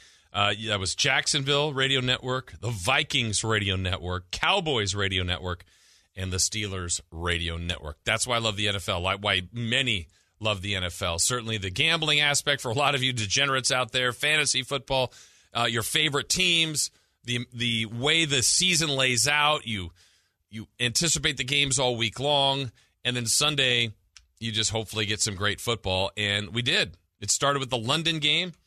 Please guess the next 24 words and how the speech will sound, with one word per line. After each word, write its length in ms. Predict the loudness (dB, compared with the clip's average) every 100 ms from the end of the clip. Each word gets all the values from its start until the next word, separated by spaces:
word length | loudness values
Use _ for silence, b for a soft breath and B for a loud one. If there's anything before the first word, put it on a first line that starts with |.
| _
Certainly 300 | -6 -4 -2
not 160 | 0 0
the 80 | 2
best 260 | 2 2
teams 320 | 2 0 2
out 180 | 0 0
there, 220 | 0 0
but 160 | 0 0
Jacksonville 580 | 0 2 0 0 -2 -2 b b -4
breaking 480 | 2 2 2 -2
through, 260 | 0 -2 0
getting 300 | 2 0 2
their 140 | 2
win. 340 | 2 0 -2 -6 b b b
Uh, 160 | -6 -2
bad 240 | 0 0
week 180 | 0 -4
for 120 | -4
Miami, 320 | -4 -2 -2
by 160 | -6 -8
the 80 | -6
way. 220 | -6 -6 B B -2
Aaron 300 | 0 2 0
Rodgers 720 | 2 2 2 0 0 -2